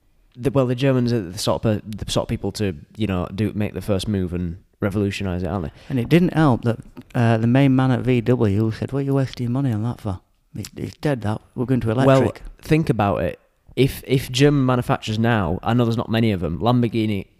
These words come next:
Speaker 1: probably are one, 'cause you could argue the German, one of the only manufacturers left that aren't interested in fully electric. I mean, I know they've got a little bit of hybrid,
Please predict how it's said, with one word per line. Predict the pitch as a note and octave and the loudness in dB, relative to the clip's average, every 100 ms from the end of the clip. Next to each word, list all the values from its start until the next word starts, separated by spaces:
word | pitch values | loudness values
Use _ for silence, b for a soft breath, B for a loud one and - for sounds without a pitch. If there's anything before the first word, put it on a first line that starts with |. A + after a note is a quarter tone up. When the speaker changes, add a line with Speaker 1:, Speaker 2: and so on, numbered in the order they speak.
| - | -6
Speaker 1:
probably | C3+ B2 | -4 0
are | A#2 G#2+ | 0 0
one, | G2+ A#2 G#2+ G#2 B2 - _ _ - | 0 0 0 -2 -10 -20 _ _ -12
'cause | A2 | -6
you | A#2 | -6
could | - G2+ - | -6 -8 -8
argue | G2 G2 F2+ | -6 -4 -6
the | F2 | -4
German, | G2+ F#2 F#2 b b b b b - | -4 -4 -8 b b b b b -4
one | B2+ B2+ | 2 4
of | |
the | A#2+ | 4
only | A#2 | 2
manufacturers | A#2 A2+ A#2 - A2 | 2 0 -4 -4 -4
left | A2 - | -2 -2
that | - G2+ - - A2 - A#2 | -6 -6 -16 -16 -14 -6 -2
aren't | G2+ G2+ | -2 -4
interested | G#2 G2+ G#2+ - A2 | -6 -4 -4 -4 -4
in | G#2+ | -4
fully | - A2 | -2 0
electric. | G#2+ A2 C#3+ C3+ | 0 0 -2 -2
I | B2+ | 2
mean, | B2 | 4
I | A2+ | 6
know | B2+ | 4
they've | A2+ | 4
got | A#2+ E2 | 2 4
a | |
little | C3 G2+ | 2 2
bit | F#2+ | 0
of | |
hybrid, | G#2+ G#2 A2 B2 | 0 2 2 2